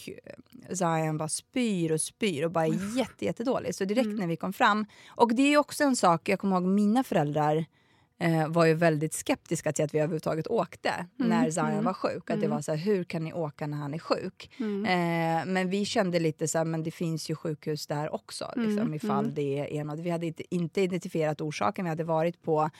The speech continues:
Speaker 1: eh, Astrid Lindgrens typ dagen
Speaker 2: Mm,
Speaker 1: innan
Speaker 2: mm.
Speaker 1: och då, då hade de sagt så här, men det här går över av sig självt, liksom.
Speaker 2: Mm, ja, men då
Speaker 1: Eh,
Speaker 2: litar man ju på det.
Speaker 1: ja, och då
Speaker 2: Mm.
Speaker 1: tänker man, då litar man på läkarna. Och så åkte vi dit, eh, till Göteborg i alla fall. Eh, och direkt när vi kom fram, då spydde han, liksom, då spydde han galla. Och då kände jag så här,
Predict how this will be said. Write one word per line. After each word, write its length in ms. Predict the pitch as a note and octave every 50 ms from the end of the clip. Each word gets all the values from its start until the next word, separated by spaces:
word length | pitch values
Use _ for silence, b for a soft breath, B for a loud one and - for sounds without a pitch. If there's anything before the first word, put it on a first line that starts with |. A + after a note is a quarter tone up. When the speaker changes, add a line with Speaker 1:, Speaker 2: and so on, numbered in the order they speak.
| B B B B B B
Speaker 1:
eh, 380 | - E3 D#3+ D#3+ D#3 D#3 - -
Astrid 260 | D#3 - - D#3+ D#3+
Lindgrens 580 | F3 F3 E3 D#3+ D#3 D3+ D3 C3 B2+ D#3 - -
typ 120 | - C3+
dagen 300 | C#3+ C#3+ D3+ D3 D3 D3
Speaker 2:
Mm, 260 | - - - E3 -
Speaker 1:
innan 300 | - F3 F3+ F3+ F3+ F3+
Speaker 2:
mm. 120 | F3 F3 -
Speaker 1:
och 80 | -
då, 200 | - D#3 D3+ D3
då 260 | - D#3+ E3+ E3 D#3
hade 220 | D#3 D3+ D3+ D3 D3+
de 140 | C3+ D#3+ D#3
sagt 220 | - D#3+ - -
så 60 | -
här, 60 | D#3
men 120 | D#3 D#3+ E3
det 60 | F3
här 140 | F3+ E3+ E3
går 160 | D#3 D3 C#3+
över 300 | C3 C#3+ D#3 D#3 F#3+ B2+
av 60 | A#2
sig 180 | C#3 - - C#3+
självt, 380 | - - F#3 F3+ A#2 - -
liksom. 240 | - - - - - A#3
Speaker 2:
Mm, 240 | A3+ G#3+ G#3+ A3+ A3+ - -
ja, 140 | A#3 G#3 G3+
men 200 | G3+ - E3+ E3+
då 80 | G#3
Speaker 1:
Eh, 200 | G3+ G3+ G#3 G#3+
Speaker 2:
litar 260 | A3+ A#3+ - - -
man 140 | G#3 G3+ G3
ju 80 | G#3+ A3+
på 100 | - B3
det. 60 | C#4
Speaker 1:
ja, 260 | D4+ D4 D4+ D4 C#4+
och 60 | C#4
då 60 | - C4+
Speaker 2:
Mm. 100 | G#3+ G#3+
Speaker 1:
tänker 140 | G3+ F#3+ F#3+
man, 80 | F#3+
då 60 | G3+ G3+
litar 180 | G3 - F3+
man 120 | E3+ D#3+ D#3
på 60 | E3+
läkarna. 380 | E3 D#3+ D3+ - - D#3+ D#3+
Och 80 | E3+ F3+
så 120 | - G3+
åkte 180 | F#3 - - -
vi 80 | F3 F#3
dit, 480 | G3+ C4 C4+ C4 B3 - - - - -
eh, 260 | - F#3+ F#3 F3 F3 F3
till 140 | F3 - F#3
Göteborg 500 | F3 E3+ - F3 E3+ F3 E3+ E3 E3 E3
i 20 |
alla 140 | D#3+ D#3 E3+
fall. 500 | - - - C4 B3 A#3+ A#3 A#3 A3+ A3 - -
Eh, 120 | - G3 F#3 F3+ F3 E3+ - -
och 180 | - F3+ - -
direkt 260 | G#3 G3+ F#3 F3 - -
när 80 | F#3
vi 80 | F3+ F3
kom 160 | - F#3+ F3+
fram, 340 | - - G3 F3+ E3+ F3 E3+
då 80 | F3
spydde 420 | E3 - - - F#3 E3+ D#3+ D#3+ E3
han, 200 | D#3+ D#3+ D#3+ C#3+
liksom, 240 | D#3 - - F#3 F3+
då 60 | F3
spydde 240 | - - F#3+ E3 D#3+
han 140 | D#3+ E3+
galla. 400 | F#3+ A#3 G#3+ G3 G#3+ B3 A3 -
Och 80 | - F#3+
då 100 | G3+ G3+
kände 260 | - G3 F3 E3 -
jag 120 | - F3 -
så 60 |
här, 20 | G3